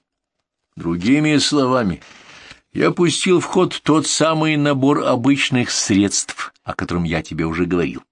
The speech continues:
И, по всей видимости, я несколько перестарался. Пух занервничал, крикнул мне: "Постой тут!" и куда-то убежал. Я решил, что больше его не увижу, и вернулся к своим размышлениям.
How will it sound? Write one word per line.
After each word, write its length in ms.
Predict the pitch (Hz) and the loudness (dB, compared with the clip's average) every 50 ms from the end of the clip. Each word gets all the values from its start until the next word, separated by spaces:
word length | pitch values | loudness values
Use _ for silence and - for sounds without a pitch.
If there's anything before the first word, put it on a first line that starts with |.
| _ _ _ _ _ _ _ _ _ _ _ _ _ _ _ _ | _ _ _ _ _ _ _ _ _ _ _ _ _ _ _ _
И, 100 | _ - | _ -14
по 140 | - - 65 | -10 -10 -8
всей 240 | - - - - 139 | -6 -6 -4 -4 -4
видимости, 760 | - - 80 80 78 87 90 104 107 - - - - 151 139 - - - - - - | -4 -4 -6 -6 -4 -2 0 0 0 -2 -2 -2 -2 -2 -2 -2 -6 -18 -18 -10 -6
я 100 | 76 78 | -4 -4
несколько 340 | 78 80 82 - - 104 90 | -2 -4 -4 -2 -2 -2 0
перестарался. 920 | 117 117 120 131 123 - - - 190 196 - 139 - - - - - - _ _ _ _ _ _ _ _ _ _ _ _ | 2 2 2 2 0 -2 -4 -4 -2 -2 -2 -2 -2 -4 -8 -10 -12 -16 _ _ _ _ _ _ _ _ _ _ _ _
Пух 200 | - 113 160 127 | 2 2 4 4
занервничал, 1040 | 101 110 113 110 107 107 104 101 101 107 107 110 110 98 - - - 113 104 95 - _ _ _ _ _ _ _ _ | 4 2 2 2 2 2 2 2 2 2 2 0 0 0 0 0 2 2 2 0 -2 _ _ _ _ _ _ _ _
крикнул 400 | - 151 160 147 - - 101 196 | 0 2 2 2 2 2 2 4
мне: 180 | - - 98 - - - _ | 6 4 4 2 0 -6 _
"Постой 480 | - 196 180 - - - 147 135 120 110 | 2 2 2 2 2 2 4 4 4 2
тут!" 300 | - - 139 147 147 - | 2 2 2 2 2 0
и 100 | - 156 | -4 -4
куда-то 400 | 135 - 135 135 143 139 - 135 | -4 -2 -2 -2 -2 -2 0 -2
убежал. 440 | 131 113 98 82 - 76 60 - - _ _ _ _ _ _ _ _ _ _ _ _ _ _ _ _ _ _ _ _ _ _ - | -2 -2 -2 -2 -4 -4 -4 -6 -10 _ _ _ _ _ _ _ _ _ _ _ _ _ _ _ _ _ _ _ _ _ _ -4
Я 480 | 76 98 135 165 180 185 190 190 180 | 0 2 2 2 2 2 2 4 4
решил, 460 | 165 156 143 123 - - - 139 156 139 | 4 4 2 2 2 2 4 4 4 4
что 240 | - - - 123 | 2 0 0 0
больше 340 | 101 113 139 139 - - - | 2 2 2 2 2 2 2
его 220 | 110 98 95 107 123 | 2 2 2 2 2
не 140 | 120 110 | 2 2
увижу, 520 | 101 101 95 85 90 92 87 85 82 - - _ _ _ _ _ _ _ _ _ _ _ _ _ _ _ | 2 2 2 2 2 2 0 -2 -4 -6 -10 _ _ _ _ _ _ _ _ _ _ _ _ _ _ _
и 100 | - 71 | -6 -4
вернулся 640 | 69 69 131 123 120 135 95 135 151 - - - 147 | -2 -2 -2 -4 -2 0 0 2 2 0 -2 -2 -2
к 60 | - | -4
своим 340 | - - 78 67 71 76 76 | -4 -6 -6 -6 -6 -8 -8
размышлениям. 580 | 78 71 64 - - - - 57 55 57 - | -10 -12 -10 -8 -6 -6 -6 -6 -8 -8 -10